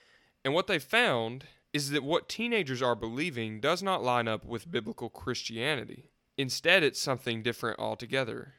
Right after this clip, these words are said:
It's a false gospel. M T D is focused more on God as a combination of a butler and a therapist rather than an eternal savior. It revolves around the idea that to live a good and happy life,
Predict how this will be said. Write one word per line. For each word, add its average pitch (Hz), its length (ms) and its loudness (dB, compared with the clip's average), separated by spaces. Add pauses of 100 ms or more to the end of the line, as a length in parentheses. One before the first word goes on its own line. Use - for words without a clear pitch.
It's - 180 -10
a 123 60 -6
false 113 420 0 (120)
gospel. 135 560 -4 (320)
M 220 120 -2
T 226 200 -2
D 131 260 6
is 123 140 2
focused 139 420 0
more 175 320 0
on 139 200 -2
God 120 260 2
as 110 100 -6
a 113 60 -6
combination 131 680 -4
of 110 140 -6
a 110 60 -2
butler 127 600 0 (480)
and 127 160 -4
a 110 60 -2
therapist 131 640 -2
rather 147 460 0
than 113 500 0
an 120 120 -2
eternal 113 440 -6
savior. 127 480 -6 (480)
It 147 80 -2
revolves 165 420 0
around 165 220 0
the 135 100 -2
idea 127 380 0
that 127 200 -4
to 120 100 -6
live 127 240 0
a 113 40 0
good 131 300 0
and 139 160 -2
happy 120 380 -4
life, 117 640 -2